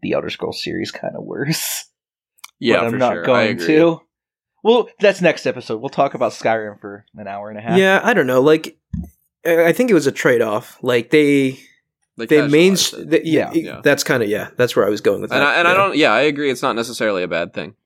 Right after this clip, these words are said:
Speaker 2: but it, it definitely, like,
Speaker 3: I mean,
Speaker 2: if you
Speaker 3: as a
Speaker 2: played
Speaker 3: result of
Speaker 2: Morrowind
Speaker 3: what Skyrim did,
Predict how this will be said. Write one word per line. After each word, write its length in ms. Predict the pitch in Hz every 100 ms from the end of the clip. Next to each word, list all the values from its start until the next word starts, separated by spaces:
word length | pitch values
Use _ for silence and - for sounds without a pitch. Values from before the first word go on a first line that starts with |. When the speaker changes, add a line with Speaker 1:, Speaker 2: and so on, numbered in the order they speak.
| -
Speaker 2:
but 280 | 90 85 _ _ _ _
it, 200 | 98 95 -
it 160 | 104
definitely, 480 | 117 104 123 104 110
like, 340 | 98 92 80 - _ _ _ _ _ _ _ _ _ _ _
Speaker 3:
I 100 | -
mean, 160 | 175 185
Speaker 2:
if 60 | 165
you 40 |
Speaker 3:
as 140 | 180
a 40 | 202
Speaker 2:
played 60 | 226
Speaker 3:
result 480 | 185 139 151 170 156
of 100 | 147
Speaker 2:
Morrowind 80 | 131
Speaker 3:
what 240 | 135 135 131
Skyrim 800 | - - 143 147 143 135 123
did, 480 | 113 135 120 104 113